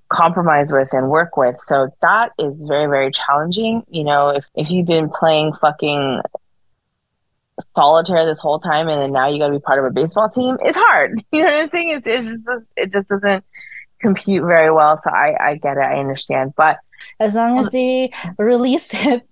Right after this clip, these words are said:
Speaker 2: they actually make it and release it, then we'll take what you
Speaker 1: Yeah.
Speaker 2: give us.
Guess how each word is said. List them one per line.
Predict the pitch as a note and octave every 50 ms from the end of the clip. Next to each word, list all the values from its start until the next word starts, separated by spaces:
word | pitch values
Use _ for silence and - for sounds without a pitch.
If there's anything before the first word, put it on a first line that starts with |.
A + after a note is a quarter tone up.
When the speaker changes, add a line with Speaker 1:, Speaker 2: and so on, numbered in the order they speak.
| _ _ -
Speaker 2:
they | A3 G3+
actually | G3+ A3+ A3 - - - C4 B3+ B3
make | A#3+ A#3 A3+ A#3 -
it | A3+ F#3+
and | - F3+ F#3+ G3
release | G3+ F#3+ G3 G3+ G#3+ A3 A3+ - - -
it, | F3+ E3 G#2+ - - _ _ _ -
then | - E3+ E3 E3 E3+ F3 F3 - _ _ _ _ _ _ _ _ _ _ -
we'll | G3 F#3 F3+
take | - - G#3 F#3 - -
what | F3 F3 -
you | F3 E3
Speaker 1:
Yeah. | D#3+ - - - -
Speaker 2:
give | E3
us. | D#3+ - - - -